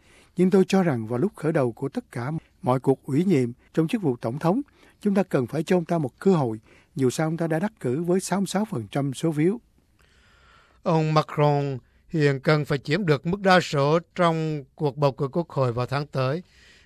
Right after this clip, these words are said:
Speaker 2: để có thể tiến hành chương trình cải tổ của mình. Ông đã thành lập chánh đảng Republic of the Move của ông cách đây một năm. Có đến phân nửa các ứng viên ra tranh cử chưa bao giờ giữ chức vụ dân cử. Trong đó có một nữ đấu bò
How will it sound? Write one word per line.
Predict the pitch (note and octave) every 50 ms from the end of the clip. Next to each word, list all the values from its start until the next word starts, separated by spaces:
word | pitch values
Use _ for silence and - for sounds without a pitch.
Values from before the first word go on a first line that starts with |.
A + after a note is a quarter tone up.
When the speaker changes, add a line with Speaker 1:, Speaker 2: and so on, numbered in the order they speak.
| _
Speaker 2:
để | - D3+ D3+
có | - G3+
thể | - E3+ D3
tiến | - D3+ D3 F3 G3+
hành | D3 C#3+ C#3 B2+ A2+
chương | - F3 F3
trình | D3+ D#3+ C3+ B2+ A#2
cải | - D3 C3+ D#3
tổ | - - C3 B2+
của | B2 - E3
mình. | D#3+ C3 A#2 F#2+ F2 _ _ _ _ _ _ _ _ _ _ _ _ _ -
Ông | F#3+ F#3
đã | E3 F3
thành | E3+ - D#3+ D#3 D3
lập | C#3 C3+ - -
chánh | - D#3 G3 G3
đảng | D3 C#3 C#3+ D#3 F3 F#3 E3+ D3+
Republic | D3 D3 - - F3+ E3 D3+ D#3 F3+ F3 - -
of | - D#3 D3+ D3
the | D3
Move | C#3 C#3 C#3 C#3 C#3+ C#3+ C#3 B2+
của | - C3
ông | B2+ C3+ C3+ B2+
cách | - C#3+ C#3
đây | C#3 C3 C3+ C3+ C3 C3
một | B2+ C3 B2 A2 - -
năm. | B2+ B2+ B2+ A#2+ A#2+ A2 - _ _ _ _ _ _ _ _ _ _ _ _ _ -
Có | - E3+
đến | D#3 F3 G#3
phân | G3+ - G#3+ G#3 G3+
nửa | F3 D#3 C#3+
các | B2+ E3+ F#3+
ứng | G#3 D#3+ G3 G#3+ E3+
viên | D3+ D#3+ E3+ E3 D#3+ D#3+ D#3+ D#3
ra | D3 E3
tranh | E3 - D#3+ D#3 D3
cử | - C#3+ C#3+ D#3 D#3 -
chưa | G3+ G3
bao | F3+ F#3 F#3
giờ | E3+ D3 D3 C#3 C3+
giữ | C3 B2 A#2 C3+ D3
chức | C#3+ - G3+ E3+ E3+ -
vụ | D3+ C3 A#2+
dân | A2+ A2+ C3 C#3+ C#3
cử. | - C3 A#2+ B2+ C#3 - _ _ _ _ _ _ _ _ _ _ _
Trong | - F#3+ F#3+
đó | E3 D3 C#3+ D#3+
có | - F3+ F#3
một | F3+ D3+ B2 -
nữ | D3+ C#3+ C#3 C3+
đấu | C3 B2+ C3 D#3
bò | F#3 D#3+ C#3+ C3+ B2 A#2 G#2+